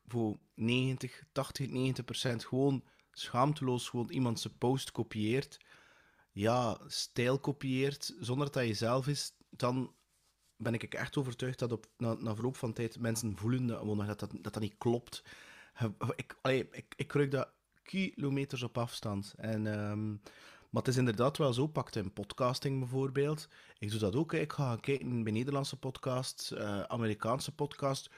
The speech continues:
Hoe, hoe, hoe, hoe eindigen zij hun mail? Hoe, hoe doen ze er in de show notes? Hoe, hoe, hoe werken ze? Hoe, hoe is dat opgebouwd?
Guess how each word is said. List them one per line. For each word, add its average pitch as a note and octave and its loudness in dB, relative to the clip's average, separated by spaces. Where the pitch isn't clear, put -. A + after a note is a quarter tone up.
Hoe, - -2
hoe, D3+ -2
hoe, D#3+ 2
hoe C#3 0
eindigen D3 6
zij C3 4
hun B2 4
mail? A#2 0
Hoe, D#3+ 0
hoe C#3+ 2
doen D3 4
ze D3 4
er C3+ 2
in C3 2
de B2 0
show B2+ 2
notes? A#2+ 0
Hoe, C3+ 0
hoe, C#3+ 0
hoe C3 2
werken C#3 4
ze? A#2 2
Hoe, C3 0
hoe C#3 4
is C#3 10
dat B2 6
opgebouwd? A#2+ 4